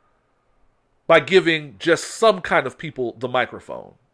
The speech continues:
And it goes back to what I've been saying about classism and how it feels like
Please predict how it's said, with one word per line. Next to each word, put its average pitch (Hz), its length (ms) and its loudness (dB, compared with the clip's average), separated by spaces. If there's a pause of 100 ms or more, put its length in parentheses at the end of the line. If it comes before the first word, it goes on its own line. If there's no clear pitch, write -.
(480)
And 147 140 2
it 143 120 2
goes 202 260 6
back 190 220 2
to 190 60 -6
what 170 140 4
I've 156 140 4
been 139 140 -4
saying 139 600 -2
about 120 320 -2
classism 170 760 -2 (300)
and 143 100 -4
how 151 180 2
it - 180 -8
feels 208 340 -2
like 143 400 2